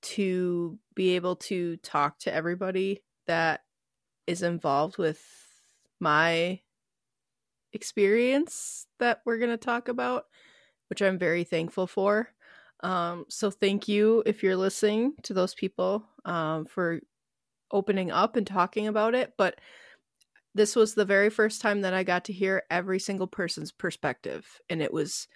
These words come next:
even more terrifying this time to know that I wasn't the only one that saw things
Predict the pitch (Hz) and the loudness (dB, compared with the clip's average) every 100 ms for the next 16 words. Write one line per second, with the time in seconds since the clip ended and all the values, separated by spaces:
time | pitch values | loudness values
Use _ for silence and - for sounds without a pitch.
0 | _ _ _ _ 202 214 233 220 208 208 | _ _ _ _ 0 4 6 6 4 4
1 | 208 175 185 160 151 156 151 - 180 156 | 4 4 4 2 0 0 -4 -4 -2 -2
2 | 156 165 156 156 151 156 - 160 170 185 | -4 -6 -4 -2 -2 -2 2 4 4 2
3 | 208 220 208 214 214 202 208 202 - 196 | 0 2 4 4 2 2 2 -2 0 2
4 | 175 - 175 175 - | 2 2 -2 -2 -8